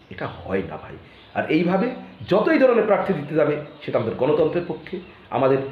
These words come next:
যে মানুষের পরিষেবার ক্ষেত্রে তত বেশি সমস্যার সৃষ্টি হবে, সেটা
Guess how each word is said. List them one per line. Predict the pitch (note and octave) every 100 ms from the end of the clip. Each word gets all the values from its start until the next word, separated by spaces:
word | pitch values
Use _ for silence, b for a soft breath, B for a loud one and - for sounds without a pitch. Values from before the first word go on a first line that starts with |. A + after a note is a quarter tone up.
| B B -
যে | C3+ C3+
মানুষের | A2 D3+ - C#3 B2
পরিষেবার | - G#3 - D3+
ক্ষেত্রে | - - G2
তত | C3 C3 F#2+
বেশি | - C3+ B2
সমস্যার | - - - -
সৃষ্টি | - -
হবে, | - - - -
সেটা | B2